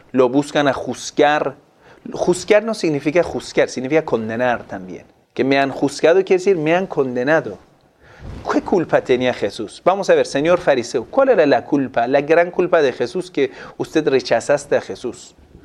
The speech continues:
Porque Jesús vino a criticar a nuestras creencias.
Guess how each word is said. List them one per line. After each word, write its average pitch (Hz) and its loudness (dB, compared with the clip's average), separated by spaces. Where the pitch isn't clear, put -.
Porque 139 0
Jesús 147 -2
vino 170 0
a 147 4
criticar 135 0
a 143 0
nuestras 147 -2
creencias. 135 0